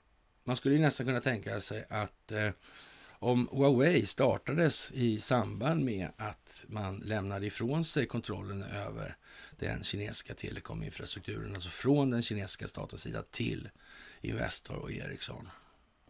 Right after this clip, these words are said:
då måste det ha funnits några kineser ändå som tyckte att det här var inget vidare, vi måste göra någonting åt det här. Det måste ha funnits några som tyckte att vi måste söka upp likasinnade i andra länder som är utanför det här.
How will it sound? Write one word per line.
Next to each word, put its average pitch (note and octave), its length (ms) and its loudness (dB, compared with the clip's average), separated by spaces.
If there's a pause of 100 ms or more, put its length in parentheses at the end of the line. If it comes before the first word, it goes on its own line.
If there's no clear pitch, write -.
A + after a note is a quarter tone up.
(1120)
då G#2+ 100 -4
måste A#2 320 2
det - 20 2
ha A#2 60 2
funnits G2 300 -4
några C#2 200 -4
kineser A#1 440 -4
ändå A1+ 220 -8
som - 160 -10
tyckte G#2+ 280 -12
att G#2 60 -14
det - 60 -10
här G#2+ 140 -6
var A#2+ 140 -8
inget G#2 180 -10
vidare, G#2+ 320 -10
vi G2 60 -10
måste G2 280 -10
göra A2+ 80 -8
någonting - 220 -12
åt - 200 -10
det F#2+ 80 -10
här. F#2+ 80 -10 (260)
Det A2+ 100 2
måste D3+ 320 8
ha D3+ 60 8
funnits C3+ 300 6
några G#2 120 2
som G2+ 440 -6
tyckte G#2+ 340 -6
att G#2+ 100 -8
vi G#2+ 100 -2
måste A#2+ 540 -2 (1000)
söka - 420 0
upp - 520 -6 (440)
likasinnade - 1000 -6
i - 120 -8
andra G#1+ 280 -4
länder - 560 -10 (1080)
som G2+ 240 -2
är G#2 140 2
utanför - 480 -10
det E2+ 60 -8
här. F2+ 260 -10